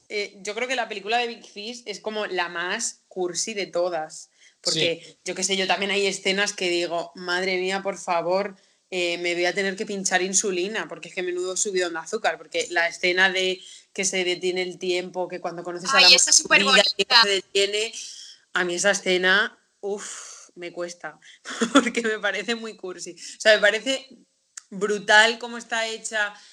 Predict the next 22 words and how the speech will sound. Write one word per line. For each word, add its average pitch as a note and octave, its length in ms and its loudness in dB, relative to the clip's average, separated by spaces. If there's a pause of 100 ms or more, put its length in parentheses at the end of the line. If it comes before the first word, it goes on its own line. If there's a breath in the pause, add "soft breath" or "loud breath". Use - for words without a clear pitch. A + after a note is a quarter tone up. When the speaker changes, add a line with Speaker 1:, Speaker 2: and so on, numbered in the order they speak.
(260 soft breath)
Speaker 1:
el G3 240 -10
tema G3+ 300 -8
de F#3+ 120 -8
que F#3+ 160 -10
se F#3 580 -8
pare F#3 320 -2
el F3+ 260 -12
tiempo F#3 500 -10
y, F3 40 -10
la, E3+ 200 -10
y G3 80 -20
cómo F#3 300 -14
va F3+ 200 -2
él F3+ 160 -8
andando F3+ 540 -8
y F3 40 -16
las E3+ 160 -12
palomitas F3 480 -10
se F#3 100 -12
van F3 240 -10
retirando. E3+ 800 -2
Speaker 3:
Sí. A3+ 80 0